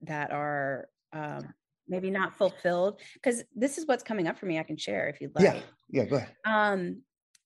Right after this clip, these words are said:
Speaker 1: there is a big fallacy, I feel like, with, when it comes to women and fulfillment in society. Um, and I think that we're getting better about this. I think that we are, that we have to choose,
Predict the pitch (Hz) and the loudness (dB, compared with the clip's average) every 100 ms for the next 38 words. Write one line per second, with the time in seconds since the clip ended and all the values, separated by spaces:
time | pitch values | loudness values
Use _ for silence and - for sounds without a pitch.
0 | _ _ _ _ _ - 214 330 440 277 | _ _ _ _ _ 0 2 4 4 2
1 | 196 - 180 180 170 170 160 156 156 196 | 0 0 2 2 -2 -2 0 0 -4 -4
2 | 151 147 - 156 - 160 160 160 160 - | -6 -6 -6 -8 -8 -8 -4 -2 -4 -6
3 | 160 160 156 - _ 175 165 - 165 170 | -4 -2 -4 -8 _ -4 -4 -6 -8 -8
4 | - 165 165 160 160 160 160 - 165 160 | -8 -8 -6 -4 -4 -4 -6 -6 -6 -6
5 | 160 - 160 - 165 165 156 165 160 160 | -6 -8 -8 -6 -4 -4 -4 -8 -8 -10
6 | - 156 165 87 170 170 175 - - 170 | -8 -8 -6 -6 -8 -8 -10 -12 -8 -4
7 | 170 180 202 214 262 269 240 226 202 175 | -4 -2 -2 -2 0 0 0 -2 -4 -4
8 | 151 147 139 139 - - - - - - | -4 -4 -4 -4 -10 -12 -14 -14 -16 -12
9 | - 165 175 160 156 160 151 - - - | -10 -6 -4 -4 -4 -4 -4 -6 -10 -18
10 | _ _ - - _ 175 180 170 160 - | _ _ -20 -20 _ 2 2 2 -2 -6
11 | - 185 185 175 175 - 175 - - - | -10 -6 -6 -8 -10 -10 -12 -14 -20 -20